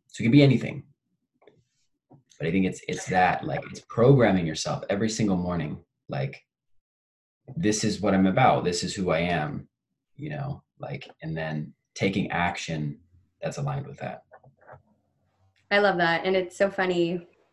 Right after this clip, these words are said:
Speaker 2: 'cause it resonates so much with a lot of the other answers from, like, the other people that I've asked this question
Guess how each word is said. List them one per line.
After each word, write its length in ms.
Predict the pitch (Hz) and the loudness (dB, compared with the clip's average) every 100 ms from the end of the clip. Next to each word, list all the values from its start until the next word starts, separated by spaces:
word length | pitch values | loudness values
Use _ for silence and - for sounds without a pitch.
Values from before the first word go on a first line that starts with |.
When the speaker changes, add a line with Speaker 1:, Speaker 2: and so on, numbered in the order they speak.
| _ | _
Speaker 2:
'cause 180 | 196 180 | 2 4
it 200 | 180 175 | 0 2
resonates 640 | 175 175 180 170 175 175 | 2 2 2 2 2 0
so 200 | - 180 | -2 0
much 320 | 175 165 165 - | 2 0 -2 -4
with 220 | 160 165 | -4 -4
a 100 | 180 | 0
lot 180 | 175 165 | 4 4
of 80 | 175 | 2
the 160 | 170 170 | 0 0
other 180 | 165 - | 0 0
answers 640 | 156 170 170 165 175 170 | 0 0 -2 -4 -4 -8
from, 480 | - 165 151 147 175 - _ _ _ _ _ - | -2 0 2 -2 -4 -10 _ _ _ _ _ 0
like, 280 | 175 175 | 2 2
the 100 | 165 | -2
other 180 | 170 165 | 0 0
people 280 | 170 185 175 | 2 2 2
that 100 | 170 | 4
I've 140 | 160 151 | 2 2
asked 260 | 147 160 | -2 -4
this 140 | - - | -10 -6
question 480 | - 160 - 160 | -2 -2 0 -2